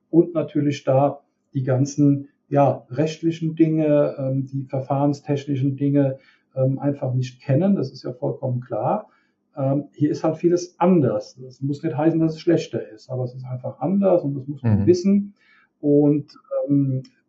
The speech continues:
Speaker 1: hätte ich damals diese Hilfe gehabt, äh, wäre ich natürlich auch viel, viel schneller klargekommen. Ich bin, hab mich da so selbst durchgewurschtelt. Aber es sind wirklich Sachen dabei, wo man, äh, verzweifelt, wenn man da keine, keine Unterstützung hat.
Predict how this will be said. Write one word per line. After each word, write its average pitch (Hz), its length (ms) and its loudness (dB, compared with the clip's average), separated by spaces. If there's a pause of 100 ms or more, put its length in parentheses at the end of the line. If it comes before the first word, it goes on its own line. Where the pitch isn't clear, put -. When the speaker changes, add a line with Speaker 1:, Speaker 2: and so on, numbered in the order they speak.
(140)
Speaker 1:
hätte 139 280 -2
ich 180 260 0
damals 180 400 2
diese 170 240 0
Hilfe 185 380 4
gehabt, - 580 -4
äh, 147 160 0
wäre 139 200 -2
ich - 100 -6
natürlich 147 400 -8
auch 131 100 -16
viel, 202 160 -8
viel 165 120 -14
schneller 180 340 -2
klargekommen. 127 580 -4
Ich - 160 -14
bin, 143 180 -6
hab 143 160 -10
mich 143 120 -20
da 147 100 -4
so 135 100 -4
selbst - 320 -8
durchgewurschtelt. 123 800 -4 (540)
Aber 156 360 4
es 131 120 -2
sind 175 200 -2
wirklich 160 320 0
Sachen 151 280 -4
dabei, 135 440 -2
wo 143 120 0
man, 135 400 -2
äh, 131 180 -2
verzweifelt, 127 600 -4
wenn 117 80 -14
man 113 160 -6
da 117 140 -8
keine, 117 460 -8
keine 117 200 -8
Unterstützung - 500 -20
hat. - 160 -20